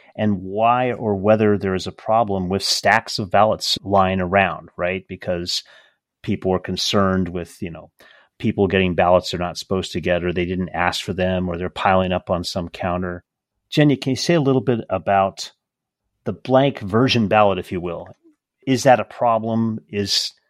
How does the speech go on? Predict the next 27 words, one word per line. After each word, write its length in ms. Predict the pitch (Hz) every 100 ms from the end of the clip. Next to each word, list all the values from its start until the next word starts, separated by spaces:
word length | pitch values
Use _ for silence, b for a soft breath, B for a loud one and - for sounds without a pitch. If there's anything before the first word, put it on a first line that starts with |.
| _
should 260 | - - 110
we 120 | 110
be 100 | 101
concerned 460 | 95 92 - 113 107
about 260 | 101 98
that? 400 | - 104 101 -
You 160 | 117 131
mentioned 640 | 147 143 - 120 120 - b b b
saving 380 | - 127 120 113
trees 420 | - 113 87 95
in 60 |
a 40 | 90
matter 220 | 87 92
of 80 | 90
speaking 320 | - 92 101
a 60 | 95
moment 260 | 98 98
ago, 220 | 90 87
and 100 | 90
it 60 | 95
just 200 | 110 -
brings 220 | 123 113
up 140 | 113 117
all 100 | 123
these 160 | 120
questions 480 | - 117 - 110 -
about, 340 | 101 92 90